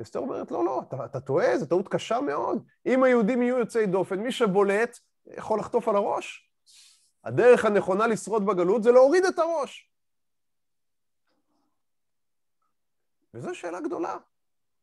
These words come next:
זו שאלה גדולה. איך הדרך הנכונה, ויהודים,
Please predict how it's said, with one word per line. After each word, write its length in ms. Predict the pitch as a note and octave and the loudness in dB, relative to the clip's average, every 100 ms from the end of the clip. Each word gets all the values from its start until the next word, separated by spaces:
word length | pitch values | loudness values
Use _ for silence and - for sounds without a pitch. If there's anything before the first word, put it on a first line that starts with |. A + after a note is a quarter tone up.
| _ _ _ _ | _ _ _ _
זו 200 | A2 D#3+ | -8 -6
שאלה 280 | G3 C3+ F3 | -4 -4 -4
גדולה. 400 | A3 D3+ F#3 - - _ - | -6 -6 -6 -8 -10 _ -8
איך 380 | F3+ A3 - - | -4 -2 -4 -6
הדרך 420 | C#3+ D3+ F3 F#3+ F3 | -10 -6 -6 -4 -6
הנכונה, 420 | D3+ - C#3+ E3+ D3 | -6 -8 -6 -6 -4
ויהודים, 500 | D3+ D3 D#3 A3+ | -6 -4 -4 -6